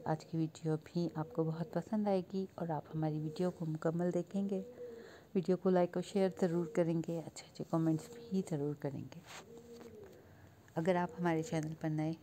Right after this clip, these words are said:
हैं और आपने subscribe नहीं किया हमारे channel को, तो ज़रूर subscribe कीजिए, Video को लाइक और शेयर ज़रूर कीजिए,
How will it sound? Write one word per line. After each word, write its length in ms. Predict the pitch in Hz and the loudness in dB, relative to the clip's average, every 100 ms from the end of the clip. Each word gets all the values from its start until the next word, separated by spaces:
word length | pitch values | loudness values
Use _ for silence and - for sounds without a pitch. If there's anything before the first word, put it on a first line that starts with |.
| 175 | -6
हैं 140 | 165 | -4
और 60 | 160 | 0
आपने 280 | 156 156 151 | 0 -2 -6
subscribe 420 | - 160 156 151 160 | -4 -4 -2 -2 -2
नहीं 240 | 156 233 | -2 -2
किया 240 | 254 202 185 | 0 0 2
हमारे 300 | 180 156 147 | 2 2 2
channel 360 | - 151 160 233 | -2 -2 0 -2
को, 140 | 254 | -2
तो 160 | 254 214 | 0 2
ज़रूर 300 | 165 160 175 | 2 2 0
subscribe 460 | - 160 165 170 - | -4 -4 -2 -2 -4
कीजिए, 400 | 233 220 220 214 | -6 -4 -2 -2
Video 280 | 196 160 151 | -2 -2 -4
को 120 | 156 | 0
लाइक 280 | 156 151 - | 2 2 -2
और 60 | 165 | -8
शेयर 260 | - 202 | -4 -6
ज़रूर 340 | 202 180 156 160 156 | 0 2 4 2 -2
कीजिए, 460 | 160 - 180 247 | -6 -6 -6 -4